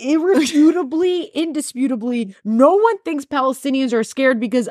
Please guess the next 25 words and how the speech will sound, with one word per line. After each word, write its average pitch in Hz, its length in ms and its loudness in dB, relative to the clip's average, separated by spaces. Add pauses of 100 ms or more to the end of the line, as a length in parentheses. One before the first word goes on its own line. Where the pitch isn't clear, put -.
(100)
in 240 140 0
the 254 100 2
last 294 320 0
thirty 269 260 0
days, 233 240 -2
I've 208 160 -8
seen 240 220 -2
videos 247 360 -2
of, 226 100 -4
like, 220 160 -4
five-year-olds 226 840 2 (400)
being 254 280 2
like, 247 280 -2 (380)
"Let 320 240 2
them 269 160 0
come. 185 520 -2
Let 302 280 0
them 247 140 -2
come. 190 600 -4
I 240 160 -2
don't 269 140 0
care. 226 500 -2
Let 269 240 -2
them 226 120 -6
come." 175 500 -8